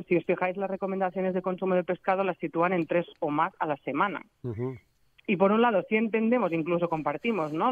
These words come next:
Speaker 1: El hecho de promocionar el consumo de pescado como alimento central de, de la famosa dieta mediterránea, pero,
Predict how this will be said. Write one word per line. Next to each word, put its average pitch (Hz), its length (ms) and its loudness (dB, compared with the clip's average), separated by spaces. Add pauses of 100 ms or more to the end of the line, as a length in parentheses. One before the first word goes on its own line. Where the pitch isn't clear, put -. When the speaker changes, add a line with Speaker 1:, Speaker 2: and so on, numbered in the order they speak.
(120)
Speaker 1:
El 160 180 0
hecho 170 200 -2
de 185 80 0
promocionar 175 560 0
el 175 80 -4
consumo 185 300 -2
de 180 80 0
pescado 180 460 0
como 160 180 -2
alimento 170 380 -2
central 180 420 0
de, 147 420 -4
de 147 240 -2
la 143 400 -2
famosa 156 360 0
dieta 180 200 0
mediterránea, 202 760 -2 (800)
pero, 202 640 4